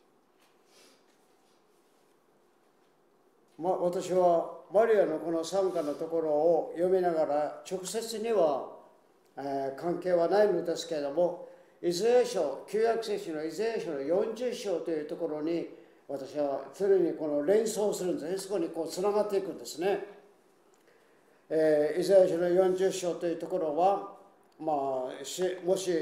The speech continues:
聖書を開くのでしたら、旧約聖書の千百八十七ページにございますけれども、そこには有名な「慰めよ、慰めよ」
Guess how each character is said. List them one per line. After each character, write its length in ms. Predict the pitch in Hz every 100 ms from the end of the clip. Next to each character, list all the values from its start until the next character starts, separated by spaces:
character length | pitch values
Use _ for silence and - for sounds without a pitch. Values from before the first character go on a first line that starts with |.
| - 147
聖 180 | 180 170
書 160 | 180
を 40 | 165
開 180 | 180
く 100 | 170 160
の 120 | 170
で 140 | 175
し 80 | 170
た 60 | 208
ら、 140 | 220
旧 140 | 226 202
約 200 | 180 175
聖 180 | 175 160
書 140 | 165
の 280 | 196 - - - -
千 320 | - 185 165 156
百 260 | 156 151
八 280 | 139 156 160
十 160 | 175 151
七 200 | 170 190
ペ 100 | 196 220
ー 100 | 165
ジ 100 | 190
に 320 | 208 202 -
ご 100 | 165
ざ 140 | 160
い 60 | 151
ま 140 | 151
す 100 | 147
け 80 | 170
れ 60 | 143
ど 100 | 135
も、 460 | 165 214 - - - - _ _ _ _ _
そ 120 | - 151
こ 100 | 160
に 100 | 156
は 100 | 160
有 260 | 156 175
名 220 | 170 170
な 240 | 160 180 - - - - -
「慰 540 | 156 160 165 160 160
め 120 | 160
よ、 340 | 165 160 156 -
慰 480 | 156 160 190 185 208
め 120 | 208
よ」 160 | 214